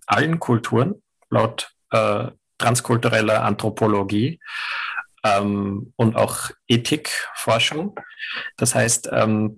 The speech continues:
der ist, ähm, über die Raumgrenzen und auch über die Zeitgrenzen universell. Es ist ein universeller Wert und es steht für mich einfach die, die größtmögliche Harmonie des Ganzen. So könnte man es auch nochmal umschreiben. Und trotzdem muss man es dann in einem demokratischen Gemeinwesen genau,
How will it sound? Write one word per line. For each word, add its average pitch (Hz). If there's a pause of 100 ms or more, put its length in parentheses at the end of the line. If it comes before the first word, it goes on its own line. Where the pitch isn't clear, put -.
der 110
ist, - (460)
ähm, 110
über 143
die 135
Raumgrenzen 127
und 208
auch 147
über 131
die 131
Zeitgrenzen 107
universell. 110
Es 117
ist 117
ein 120
universeller 107
Wert 90
und 117 (160)
es 131
steht 117
für 127
mich 123
einfach 127
die, 117 (480)
die 120
größtmögliche 123
Harmonie 113
des 107
Ganzen. 104
So -
könnte 113
man 107
es 107
auch 110
nochmal 117
umschreiben. 123 (520)
Und 117
trotzdem 120
muss 123
man 127
es 123
dann 113
in 123
einem 110
demokratischen 104
Gemeinwesen 92
genau, 92